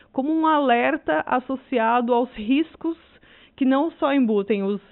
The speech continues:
genéticos, né, que a pessoa tem uma predisposição a ter trombose,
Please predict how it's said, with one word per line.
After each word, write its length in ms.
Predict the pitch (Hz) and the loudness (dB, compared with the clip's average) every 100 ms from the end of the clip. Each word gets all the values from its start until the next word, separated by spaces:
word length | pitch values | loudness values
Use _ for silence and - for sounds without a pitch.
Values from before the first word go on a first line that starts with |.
| - | -10
genéticos, 800 | 208 214 220 196 262 311 - 226 | -2 0 2 0 -2 -6 -6 -4
né, 160 | 196 214 | -2 -4
que 60 | |
a 40 | 240 | -4
pessoa 240 | 190 208 | -4 -4
tem 260 | 196 196 226 | -4 -4 -2
uma 180 | 285 254 | 0 -2
predisposição 840 | 226 214 208 214 - 202 - 208 | 0 0 2 -2 -4 -8 -4 -6
a 60 | 190 | -4
ter 200 | 190 175 | -6 -6
trombose, 840 | 190 190 185 180 196 233 247 | -4 -2 0 2 2 0 -2